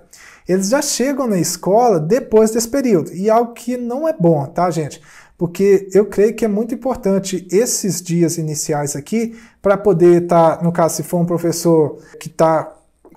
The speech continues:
iniciando, né, seu trabalho na escola, é importante pra ele conhecer a equipe escolar, né, que vai trabalhar com ele, a estrutura da escola, as normas da escola e também fazer uma organização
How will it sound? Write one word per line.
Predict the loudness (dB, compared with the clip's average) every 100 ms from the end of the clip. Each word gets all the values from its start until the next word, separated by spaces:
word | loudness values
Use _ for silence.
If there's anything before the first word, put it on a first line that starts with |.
| _ _ _ -2
iniciando, | 0 0 -2 0 0 0
né, | 0 -2
seu | -4 -4
trabalho | -2 0 2 2 2
na | -2
escola, | -4 0 4 4 0 -12 -20 _ -4
é |
importante | -2 0 0 -2 0
pra | 0
ele | 0
conhecer | -2 -4 -2 -2
a | 0 0
equipe | -4 -2 -2 0 -2
escolar, | -4 -4 -2 0 0 -2
né, | -4
que | -6 -6
vai | -6 -6
trabalhar | -6 -4 -4 -6
com | -4 2
ele, | 4 4 2 -8 -6
a | -4
estrutura | -2 -4 -4 -2 0 2
da | 2 -2
escola, | -2 -4 0 2 2 0
as | -2
normas | 0 2 4 2 0 -2
da | -2
escola | -4 -4 0 0 0 -2 -14 -8
e | -6
também | 0 2 4 2 0
fazer | -4 -2 -2
uma | -2 -2
organização | -2 -2 0 -2 -2 0 0 -2 -8